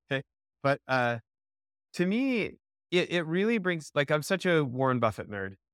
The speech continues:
and anybody who watched the show knows that I, like, bring him up every episode, I think. But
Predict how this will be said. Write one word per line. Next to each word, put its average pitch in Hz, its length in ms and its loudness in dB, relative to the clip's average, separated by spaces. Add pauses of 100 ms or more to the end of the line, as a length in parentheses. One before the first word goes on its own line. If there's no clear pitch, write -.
(240)
and 110 440 -2 (120)
anybody 120 340 0
who 113 60 2
watched 110 200 0
the 110 60 -6
show 107 220 -6
knows 104 260 -4
that 104 100 -6
I, 104 60 -2
like, 98 220 -6
bring 110 140 -4
him 104 100 -2
up 104 140 -2
every 101 220 -6
episode, 98 320 -10
I 95 60 -12
think. 98 180 -14 (420)
But 156 180 6